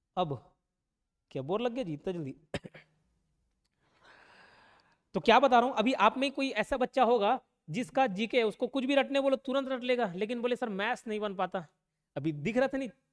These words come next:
चार सौ, पाँच सौ आईक्यू लाने वाले लोग हैं, नया थ्योरी दे दिया था भाई उन लोग तो, चार सौ, पाँच सौ, एज ला दे रहे हैं। ठीक, तो कुछ लोगों का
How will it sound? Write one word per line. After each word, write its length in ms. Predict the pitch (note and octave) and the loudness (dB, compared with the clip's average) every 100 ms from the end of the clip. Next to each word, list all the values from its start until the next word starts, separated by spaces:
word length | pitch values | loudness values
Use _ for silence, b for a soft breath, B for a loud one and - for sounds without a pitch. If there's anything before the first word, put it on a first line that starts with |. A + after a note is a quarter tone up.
| _ _ _ | _ _ _
चार 200 | F#3+ A#3+ | 0 0
सौ, 100 | A#3 | -2
पाँच 300 | A3+ A3+ G#3+ | -4 -4 -2
सौ 80 | A#3 | -2
आईक्यू 240 | A3 A3+ | -2 -2
लाने 200 | G#3+ G#3+ | -2 -2
वाले 160 | G3+ C#3 | -4 -4
लोग 140 | A#2+ - _ _ _ _ _ _ _ - | -6 -12 _ _ _ _ _ _ _ -18
हैं, 260 | D3 - _ _ _ _ _ _ _ _ _ - | -16 -16 _ _ _ _ _ _ _ _ _ -10
नया 260 | D3+ F#3 | -4 -4
थ्योरी 240 | - G#3 A3+ | -2 -2 0
दे 120 | A3 | 0
दिया 140 | A3 | 0
था 80 | A3+ | -2
भाई 140 | A3 G#3+ | -2 -2
उन 60 | |
लोग 140 | G#3 G3+ | -4 -8
तो, 140 | F3+ _ _ _ _ _ _ _ _ _ _ _ _ _ _ _ _ - | -12 _ _ _ _ _ _ _ _ _ _ _ _ _ _ _ _ -2
चार 200 | D#3+ G3+ | 0 0
सौ, 140 | G#3+ | -2
पाँच 220 | G#3 G#2 | -2 -4
सौ, 180 | G#2 G2 - _ _ _ F#3 | -4 -10 -10 _ _ _ 0
एज 140 | G3+ | 0
ला 160 | G3+ G3+ | 2 -2
दे 80 | |
रहे 100 | F#3+ | -2
हैं। 80 | F3+ - _ _ _ _ _ - | -6 -12 _ _ _ _ _ -4
ठीक, 260 | - - - B _ | -4 -4 -20 B _
तो 60 | F3+ | -8
कुछ 180 | A3 A3 | -6 -2
लोगों 220 | A#3 A#3 | 0 2
का 360 | A#3+ B3 B3 | 4 2 0